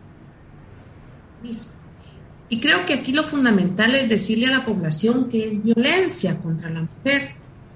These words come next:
porque que no se tiene, eh, comprendido qué es la violencia contra la mujer.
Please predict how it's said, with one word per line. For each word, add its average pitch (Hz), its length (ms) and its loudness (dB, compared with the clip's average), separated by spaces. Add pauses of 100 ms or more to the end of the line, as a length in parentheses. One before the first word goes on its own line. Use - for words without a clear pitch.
(200)
porque 240 260 0 (500)
que 233 80 2
no 220 140 2
se 247 220 -4
tiene, 247 560 -2 (320)
eh, 190 520 4
comprendido 226 800 4 (180)
qué 233 400 0
es - 240 -8
la 185 220 0
violencia 170 560 -6
contra 156 300 -2
la 151 140 -2
mujer. - 220 -10